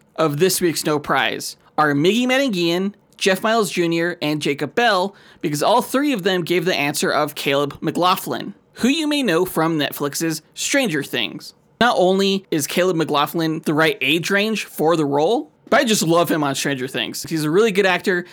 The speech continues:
and I think he could definitely hold the dramatic weight for the role. Now, Miggy chose him because Boss Logic, I guess, created some artwork with Caleb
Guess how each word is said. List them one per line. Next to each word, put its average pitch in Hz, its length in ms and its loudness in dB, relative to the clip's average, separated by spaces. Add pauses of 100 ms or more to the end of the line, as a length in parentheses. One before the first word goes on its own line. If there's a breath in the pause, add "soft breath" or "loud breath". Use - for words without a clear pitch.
(140 loud breath)
and 151 100 -2
I 147 40 2
think 165 240 -2
he 170 120 0
could 151 100 -2
definitely 160 320 0
hold 156 460 -2
the 165 100 -2
dramatic 143 460 -2
weight 156 260 -2
for 143 260 -2
the 135 80 -4
role. 135 420 -6 (280)
Now, 165 180 0
Miggy 240 380 0
chose 165 280 0
him 147 240 -2
because 156 480 -2
Boss 180 340 2
Logic, 143 460 0
I 147 100 -2
guess, 135 320 -4 (120)
created 156 340 0
some 147 140 -2
artwork 151 600 0
with 170 260 0
Caleb 156 460 0